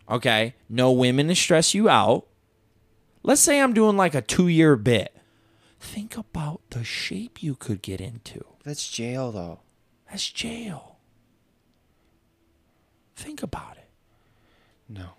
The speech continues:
Speaker 1: Reading, lifting, sleeping, eating. Are there things better on this earth?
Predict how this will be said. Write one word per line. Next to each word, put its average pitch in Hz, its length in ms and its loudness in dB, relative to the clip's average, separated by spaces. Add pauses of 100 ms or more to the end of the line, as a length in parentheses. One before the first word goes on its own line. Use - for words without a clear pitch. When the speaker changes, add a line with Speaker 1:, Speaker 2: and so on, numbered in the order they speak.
Speaker 1:
Reading, 165 720 0 (300)
lifting, 131 800 -2 (100)
sleeping, 123 920 -2 (260)
eating. 143 520 -6 (680)
Are 135 140 0
there 202 240 2
things - 680 -8
better 139 280 0
on 139 120 -4
this 131 180 -4
earth? 123 280 -6